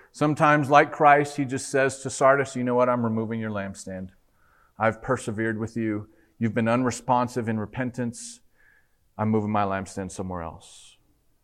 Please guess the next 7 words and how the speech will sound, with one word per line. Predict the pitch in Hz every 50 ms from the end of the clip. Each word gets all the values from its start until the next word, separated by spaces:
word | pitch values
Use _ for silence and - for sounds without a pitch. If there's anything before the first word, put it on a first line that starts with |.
| _ _ -
And | 104 104
you | 113 127
need | 135 139 127
to | 135
go," | 117 165 185 202 - - - - - - - _ _ _ _ _ _ _ _
okay? | - 113 120 131 131 - - - _ _ _ _ _ _ _ _ _ _ _ _ _ _ _ _ _ _ _ -
Um, | 113 120 120 120 117 110 107 107 104 98 92